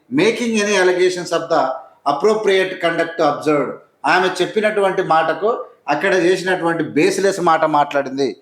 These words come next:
బట్టగాల్చి మీసేసింది, తెలంగాణ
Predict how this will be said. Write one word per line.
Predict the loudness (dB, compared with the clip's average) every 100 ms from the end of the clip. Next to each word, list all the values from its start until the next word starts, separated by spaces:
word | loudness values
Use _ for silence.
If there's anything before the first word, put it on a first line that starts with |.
| _ _ 0
బట్టగాల్చి | 0 4 4 4 2 -2
మీసేసింది, | -2 -2 -2 -2 0 -2 -4 _ _ _ _ _ _ _ _ 2
తెలంగాణ | 4 4 4 4